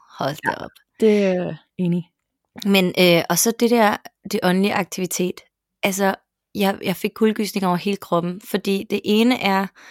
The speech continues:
Speaker 1: at, at der sker de her ting, men at du så kommer tilbage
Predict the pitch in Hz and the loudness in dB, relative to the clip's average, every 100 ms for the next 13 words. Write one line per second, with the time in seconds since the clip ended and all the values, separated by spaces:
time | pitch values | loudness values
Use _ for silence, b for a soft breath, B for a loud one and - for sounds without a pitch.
0 | b b b 202 196 - - _ _ _ | b b b 0 0 -2 -8 _ _ _
1 | - 208 196 202 - 240 202 190 185 - | -6 -4 -2 -4 2 2 2 0 -2 -2
2 | - 202 - _ _ _ _ _ _ _ | 0 0 -2 _ _ _ _ _ _ _
3 | _ _ - 226 208 208 208 220 196 - | _ _ 0 4 6 4 2 0 -4 -6
4 | 202 - 214 - 208 196 185 175 170 180 | -6 -4 -4 0 -2 -2 -4 0 2 4
5 | 226 | 2